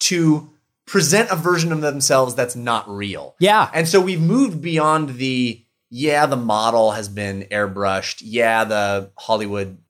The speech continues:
Speaker 1: starlet has been futzed with and her hairline has been changed and her, uh,
Speaker 2: Mm-hmm.
Speaker 1: bags under her eyes are eliminated.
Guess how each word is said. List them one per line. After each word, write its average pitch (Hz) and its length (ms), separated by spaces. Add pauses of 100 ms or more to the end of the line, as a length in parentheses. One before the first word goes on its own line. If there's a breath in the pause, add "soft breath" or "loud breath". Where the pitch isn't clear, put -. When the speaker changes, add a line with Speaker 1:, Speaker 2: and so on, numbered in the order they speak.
Speaker 1:
starlet 104 640
has 101 300
been 95 460 (340)
futzed - 380
with 101 340
and 98 120
her 98 360 (380)
hairline 98 720
has 95 120
been 98 180
changed 95 560
and 98 100
her, 92 480
uh, 90 120
Speaker 2:
Mm-hmm. 90 120
Speaker 1:
bags 95 300
under 95 120
her 98 180
eyes 92 280
are 95 60
eliminated. 92 500